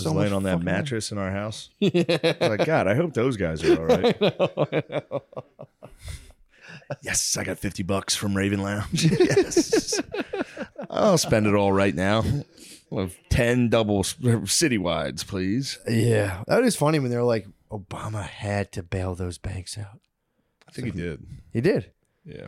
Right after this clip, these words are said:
Speaker 1: But it's like, yeah, I always wonder, I'm like, "Oh."
Speaker 2: You gotta go, "How did we get here?"
Speaker 1: My question, though, I always go, like, "What ha-, what, I,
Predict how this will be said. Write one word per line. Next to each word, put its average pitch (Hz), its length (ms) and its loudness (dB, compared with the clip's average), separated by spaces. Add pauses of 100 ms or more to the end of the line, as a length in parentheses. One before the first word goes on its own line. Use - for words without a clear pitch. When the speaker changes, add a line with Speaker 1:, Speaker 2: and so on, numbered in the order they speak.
(160)
Speaker 1:
But 107 120 -2
it's 113 100 -2
like, 120 320 0 (600)
yeah, 127 120 -2
I - 20 2
always 139 180 0
wonder, 127 200 -2
I'm 95 60 -2
like, 98 100 -4
"Oh." 170 420 -6
Speaker 2:
You 107 140 -8
gotta 98 120 -4
go, 87 140 -6
"How 127 160 -4
did 208 140 -4
we 202 100 -4
get 208 220 -6
here?" 104 280 -8 (120)
Speaker 1:
My 196 180 2
question, 156 320 2
though, 147 120 4
I 147 80 6
always 202 200 4
go, 135 180 4
like, 127 120 4
"What 165 160 4
ha-, 160 180 4
what, 180 220 4
I, 156 140 2